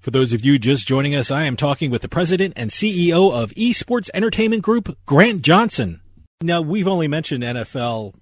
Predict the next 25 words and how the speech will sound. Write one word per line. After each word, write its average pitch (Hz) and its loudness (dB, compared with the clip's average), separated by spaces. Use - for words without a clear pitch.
teams, 110 -6
but 123 -6
y-, 127 -10
you 160 -6
have 123 -6
deals 135 -4
with 120 -6
other 147 -6
professional 101 -10
teams. 95 -14
What, 151 -4
what 175 -4
are 196 -4
the 175 -2
other 170 -4
professional 147 -8
teams 135 -10
that 120 -8
Esports 120 -10
Entertainment 113 -12
Group 113 -10
has 107 -10
done 107 -8
deals 110 -10
with? - -20